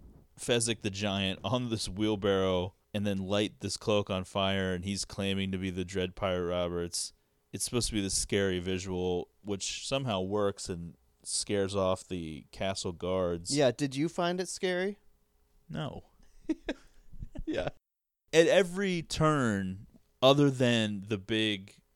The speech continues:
Speaker 1: long sword fight between Inigo and Wesley earlier in the movie, they avoid the big battle sequences
Speaker 2: Yes.
Speaker 1: every time. Now,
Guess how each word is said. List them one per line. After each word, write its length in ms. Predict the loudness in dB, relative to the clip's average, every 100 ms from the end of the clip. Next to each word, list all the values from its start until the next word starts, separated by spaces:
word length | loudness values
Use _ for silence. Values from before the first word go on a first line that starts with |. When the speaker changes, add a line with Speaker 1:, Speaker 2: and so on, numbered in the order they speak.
| _ _ -16
Speaker 1:
long 680 | -8 -2 2 2 2 0 -4
sword 380 | -4 0 0 0
fight 260 | -2 -2
between 320 | -6 -10 -8 -6
Inigo 680 | -4 -4 -4 -4 -4 -6 -10 -10
and 600 | -8 -6 -8 -10 -14 -18 _ _ _ _ _ _ -8
Wesley 520 | -4 -2 -2 -2 -4
earlier 400 | -2 2 2 0
in 80 | -2
the 80 | -4
movie, 400 | -8 -6 -8 -8
they 240 | -2 0 0
avoid 840 | -4 -4 -2 0 2 0 -2 -8 -18 _ _
the 80 | -8
big 300 | -4 -4 -2
battle 300 | 0 0 0
sequences 720 | -4 -8 -2 0 0 -4 -12 -16
Speaker 2:
Yes. 80 | _ -2
Speaker 1:
every 320 | 0 0 -4
time. 380 | -6 -8 -8 -14 _ -20 -10
Now, 460 | -2 2 4 2